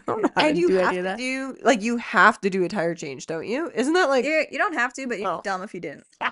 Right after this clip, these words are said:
Speaker 1: <laughs> What?
Speaker 3: But because
Speaker 1: So
Speaker 3: you're doing, like, you're doing, like, two hundred and fifty kilometers a day, so if you don't change your tire, you're riding on public roads, you're riding on concrete, depending what country you're in, like,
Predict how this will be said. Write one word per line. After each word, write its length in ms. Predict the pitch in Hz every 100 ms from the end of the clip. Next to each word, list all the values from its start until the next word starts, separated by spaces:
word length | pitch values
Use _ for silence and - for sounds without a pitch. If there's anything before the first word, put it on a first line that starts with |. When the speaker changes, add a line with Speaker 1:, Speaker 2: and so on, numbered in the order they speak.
| 339 - -
Speaker 1:
<laughs> 1200 | 247 - - 311 - 294 311 349 370 359 330 320
What? 500 | 320 440 587 622 640 659 339 -
Speaker 3:
But 180 | 285 302
because 120 | 311
Speaker 1:
So 180 | 349 330
Speaker 3:
you're 80 | 269
doing, 280 | 294 311 302
like, 260 | 277 - -
you're 120 | 240
doing, 180 | 262 269
like, 240 | 262 - _ _
two 220 | - 262 262
hundred 240 | 247 247
and 80 | 254
fifty 220 | 240 233
kilometers 360 | 254 233 226 196
a 60 |
day, 460 | 196 214 226 185 233
so 120 | 226
if 100 | 214
you 80 | 208
don't 240 | 202 214 -
change 200 | 233 220
your 80 | 208
tire, 280 | 202 208
you're 140 | 214 175
riding 300 | 175 208 220
on 100 | 214
public 320 | 202 202 196
roads, 400 | 202 202 214 220
you're 120 | 180
riding 340 | 175 202 214 214
on 120 | 214
concrete, 640 | - 208 214 208 196 - _ - _
depending 320 | - 233 254
what 120 | 240 -
country 380 | 247 254 233
you're 160 | 240 214
in, 260 | 214 220 202
like, 220 | 190